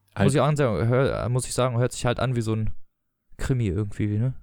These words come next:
Speaker 2: Fever. So denkt man direkt, ist so ein Krimi.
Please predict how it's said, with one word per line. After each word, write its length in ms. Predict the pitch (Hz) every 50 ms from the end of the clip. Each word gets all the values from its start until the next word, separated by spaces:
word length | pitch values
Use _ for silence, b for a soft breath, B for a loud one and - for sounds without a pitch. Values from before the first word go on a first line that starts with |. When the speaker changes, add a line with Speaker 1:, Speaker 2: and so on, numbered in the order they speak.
| - -
Speaker 2:
Fever. 500 | - - - 135 127 107 98 95 98 - - - _ _ _ _ _ _ _
So 200 | - - - 113
denkt 200 | 104 120 127 -
man 100 | 117 120
direkt, 280 | 117 110 117 - - -
ist 100 | 113 -
so 80 | - 113
ein 100 | 107 110
Krimi. 320 | - 110 98 95 92 98